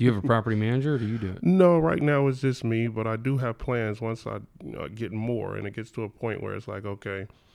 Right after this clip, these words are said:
Speaker 2: I need a property management company." Uh, I've spoken with a few family members, actually, and we were talking about just creating one, too,
Speaker 1: Mm.
Speaker 2: uh, because I have family members that also have rental properties, and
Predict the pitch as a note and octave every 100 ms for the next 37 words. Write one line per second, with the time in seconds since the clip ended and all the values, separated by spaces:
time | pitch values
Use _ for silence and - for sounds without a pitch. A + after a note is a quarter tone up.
0 | _ _ _ G#2+ A2 G2 - A2 G2+ G2+
1 | G2+ G2 G2 - - G2 G#2+ - - -
2 | - - A#2 A2 A#2 A2+ - E3 D3+ C3
3 | A2 - A2+ - B2+ B2+ A2+ G2+ F#2+ F#2+
4 | G2+ G#2 - G#2+ G#2 G2+ G#2 G#2+ G2+ C3+
5 | C3+ A#2 G#2 G2+ G#2 G2 - G2 D3+ B2+
6 | F#2+ F#2+ F#2 - C#3 A2 F#2+ - F#2+ G#2+
7 | A2 A2 G#2 A2+ G#2+ - B2 A#2 G#2+ G2
8 | G2 G2 A2 G#2+ G#2 G#2 G2+ G2+ G2+ F#2+
9 | G2+ G2 F#2 G#2 G2 F#2+